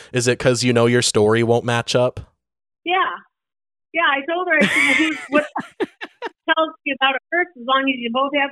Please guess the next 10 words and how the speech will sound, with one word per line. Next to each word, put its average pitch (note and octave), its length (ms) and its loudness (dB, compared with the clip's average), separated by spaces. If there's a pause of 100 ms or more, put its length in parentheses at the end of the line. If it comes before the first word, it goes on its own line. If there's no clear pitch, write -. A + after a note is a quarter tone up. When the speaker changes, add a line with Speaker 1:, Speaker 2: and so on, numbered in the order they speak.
Speaker 2:
the - 120 -20
same D4+ 200 -2 (120)
story?" E4 360 0 (680)
Speaker 3:
Oh. G#3+ 760 0 (240)
Speaker 1:
<laughs> - 0 -
Speaker 2:
Yeah, - 580 0
then F4+ 160 -2 (120)
she E4+ 100 -12
tried D#4 240 0
to - 80 -12